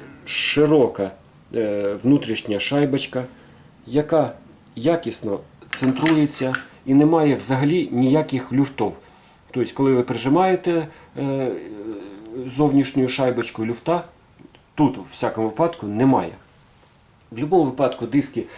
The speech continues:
вони йдуть з, немає таких ідеальних дисків, тому в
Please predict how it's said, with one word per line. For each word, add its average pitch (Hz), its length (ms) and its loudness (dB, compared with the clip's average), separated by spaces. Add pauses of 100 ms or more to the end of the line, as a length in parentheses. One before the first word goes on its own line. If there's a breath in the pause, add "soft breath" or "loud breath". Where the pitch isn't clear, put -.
(160 loud breath)
вони 123 280 0
йдуть 117 480 -6
з, - 280 -12 (360)
немає 123 420 2
таких - 360 -12 (160)
ідеальних 107 560 -2
дисків, 147 360 -2 (540 loud breath)
тому 131 260 2
в - 80 -6